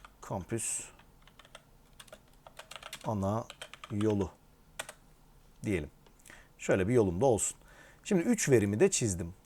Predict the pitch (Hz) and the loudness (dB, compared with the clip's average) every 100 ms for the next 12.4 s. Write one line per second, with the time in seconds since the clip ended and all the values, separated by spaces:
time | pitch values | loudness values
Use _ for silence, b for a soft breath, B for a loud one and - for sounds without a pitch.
0 | - 160 139 104 - - 117 139 151 151 | 0 2 4 2 0 -2 -2 2 2 2
1 | - 101 92 135 160 - 123 95 147 - | -2 -4 -2 -4 -8 -4 -2 0 -2 0
2 | - 120 123 101 85 85 113 - 101 85 | -2 0 0 0 -2 -4 -6 -4 -4 -4
3 | 107 - B B B B - 202 165 214 | -8 -10 B B B B 0 2 8 8
4 | 240 175 107 117 - B B B B - | 8 6 6 4 -2 B B B B 6
5 | 226 - 147 104 101 98 165 151 135 120 | 6 6 2 2 2 2 2 6 6 6
6 | - 120 104 92 87 113 120 131 - 156 | 2 0 0 -2 -2 0 2 2 4 4
7 | 151 104 - 135 - - - 151 127 107 | 4 -2 -2 -4 -4 -2 0 2 2 0
8 | 90 82 85 80 95 107 208 196 123 - | -2 -6 -8 -8 -8 0 4 6 4 0
9 | 101 - - 139 - 92 - - 143 - | -4 -8 -10 -8 -8 -10 -10 -6 -4 -2
10 | - 180 120 95 95 - - 156 151 113 | 0 2 2 -2 -4 -12 -4 0 2 0
11 | - 98 - 85 80 78 - 131 131 147 | -2 -4 -4 -6 -6 -6 0 0 0 0
12 | 165 151 151 | 4 4 2